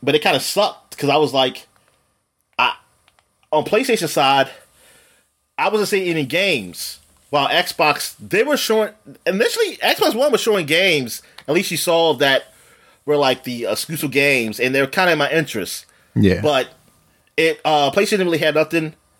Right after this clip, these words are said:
Speaker 1: Then to think, thing is with Xbox One though, that was it. Like, once they showed those games off, like, um, Titanfall and them like that, and then when it
Speaker 2: Hmm.
Speaker 1: came out, it was, it was quiet for a while. <laughs> And
Speaker 2: Yeah.
Speaker 1: while PlayStation,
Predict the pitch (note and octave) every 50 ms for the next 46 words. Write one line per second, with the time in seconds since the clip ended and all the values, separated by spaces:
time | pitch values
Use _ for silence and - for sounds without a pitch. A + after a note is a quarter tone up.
0 | _ _ G#2+ C3 B2+ F3+ E3 D3+ - - D#3 C3 C#3 E3 E3 D#3 - - E3+ E3
1 | D#3+ D#3+ D3 D3 G#2+ B2+ C#3 - - - D3+ - - D3+ D#3+ D#3+ D3 A#2+ A#2 A2
2 | A2+ A#2+ A2+ - - _ _ _ _ _ _ - _ _ _ _ _ _ _ _
3 | _ _ _ _ _ _ _ _ B2+ A#2 - D3+ E3 D#3 D3 B2 A2+ C#3+ A#2+ D#2+
4 | - _ _ _ _ _ A#2+ A2+ G#2+ G#2 F2+ A#2 C3+ C3 - - C#3 B2+ - D#3
5 | C#3+ C3 C3+ C#3 A#2 A2+ C#3 C#3+ D3+ C3+ B2 C3 A#2+ A#2 A2+ - B2 A2 G#2+ G#2+
6 | - - G#2+ G2+ G2+ G2 - - - C#3+ D3 B2+ C#3 C3+ - - C3 C3 C3 B2+
7 | A#2+ A2+ C3 C3 C3 C3+ C3 C3 C#3 C#3 D3+ D3+ - - G#2+ A2 A2+ A2+ A2+ A#2
8 | A#2 G2 F#2 C3+ B2 C3 C#3 C#3+ C#3 A#2 - - - _ _ _ _ _ _ _
9 | _ _ _ _ _ _ _ _ _ G2+ A2 A2 A2 A2+ A2 - - - - F#2
10 | F#2+ F#2 - - - A2+ A2 A#2 B2 - - B2+ A#2 A#2 C#3 C3+ G#2+ F2 E2 -
11 | - A#2+ A#2+ - - F3+ D#3 C#3 A#2+ A#2 B2+ B2 A2+ G#2+ - - D2 - - -
12 | - - A#2 A2 - - D3 D#3 D3 - D#3+ C#3 C3+ - - C3+ A#2+ A#2